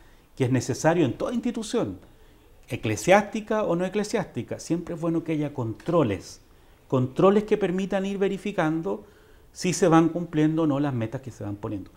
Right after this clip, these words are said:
Cuando no hay controles, uno puede llegar a situaciones como esta donde no se pagaban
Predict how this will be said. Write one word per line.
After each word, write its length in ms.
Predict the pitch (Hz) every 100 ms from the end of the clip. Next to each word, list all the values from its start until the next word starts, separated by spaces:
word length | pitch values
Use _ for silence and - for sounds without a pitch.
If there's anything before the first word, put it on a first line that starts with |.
| - - _
Cuando 320 | 117 123 123
no 140 | 151
hay 120 | 202 214
controles, 1080 | - 214 202 - - 226 190 139 160 - - - - - - - - - -
uno 300 | 156 170 165
puede 500 | 160 165 165 - - - - - - - - - 127
llegar 400 | 113 135 139 180
a 60 | 190
situaciones 540 | 180 165 151 170 170
como 300 | 170 160 165
esta 260 | 165 - 165
donde 300 | 143 139 147
no 180 | 147 180
se 140 | 208
pagaban 580 | 196 185 185 190 208